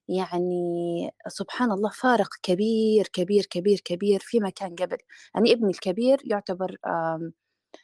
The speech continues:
ما تكلمش بكري، يعني نقدر نقول إنه هو ما تكلمش بكري، آه، لأن إحنا الليبيين عادة لما، آه، نتعاملوا مع الأطفال نتعاملوا مثلًا بلغة الأطفال ما تبداش واضحة، فكانت عندي إشكالية في هذا الموضوع.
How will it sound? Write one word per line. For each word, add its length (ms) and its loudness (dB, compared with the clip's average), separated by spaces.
ما 180 -2
تكلمش 480 0
بكري، 340 -2
يعني 480 -4
نقدر 300 0
نقول 160 2
إنه 120 0
هو 40 0
ما 80 0
تكلمش 420 -4
بكري، 420 0
آه، 800 0
لأن 340 2
إحنا 440 0
الليبيين 400 0
عادة 280 0
لما، 500 -2
آه، 100 0
نتعاملوا 540 0
مع 100 2
الأطفال 420 2
نتعاملوا 460 -2
مثلًا 240 -6
بلغة 360 -4
الأطفال 840 2
ما 80 -16
تبداش 420 -8
واضحة، 580 2
فكانت 380 -6
عندي 200 -6
إشكالية 420 -8
في 100 -20
هذا 200 -8
الموضوع. 480 -8